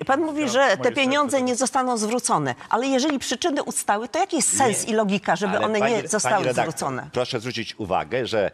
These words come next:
Speaker 3: e, Trybunał Sprawiedliwości ocenił, że przyczyny w części ustały. Ale
Speaker 1: Mhm.
Speaker 3: te przyczyny, które w części ustały, ustały już czternastego lipca ubiegłego roku.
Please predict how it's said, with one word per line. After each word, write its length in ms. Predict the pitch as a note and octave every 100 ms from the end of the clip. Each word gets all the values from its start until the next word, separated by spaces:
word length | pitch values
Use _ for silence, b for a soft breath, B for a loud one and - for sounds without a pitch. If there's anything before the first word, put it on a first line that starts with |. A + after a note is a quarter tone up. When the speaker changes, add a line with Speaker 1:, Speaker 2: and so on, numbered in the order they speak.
| B B B
Speaker 3:
e, 180 | F2+ F#2 -
Trybunał 440 | - A2 D3 C3 G#2
Sprawiedliwości 800 | - G2 F#2+ G2 G2 G2 - G2+
ocenił, 440 | F#2 - A2+ C3
że 180 | G#2+ G#2+ -
przyczyny 480 | - F#2 - C3 C3 -
w 180 | - -
części 500 | D3 D#3 A#2+ - A2
ustały. 540 | F2 - - B1+ G#1+ _ B B D#3+
Ale 120 | F#3+
Speaker 1:
Mhm. 160 | F#3+ C4
Speaker 3:
te 120 | D#3+
przyczyny, 500 | D#3 A#2+ G2+ D3 A2
które 200 | G#2+ G2
w 60 | -
części 440 | - C#3 B2+ -
ustały, 480 | - A2 - E2 G#2+
ustały 500 | D#3+ D#3 - C#3 F#3
już 140 | G3 -
czternastego 760 | - D#3 D3 C3 - D#3+ D3
lipca 360 | A2 D#3+ - D#3+
ubiegłego 460 | E3 F3 E3 F3 G#3+
roku. 300 | D#3 -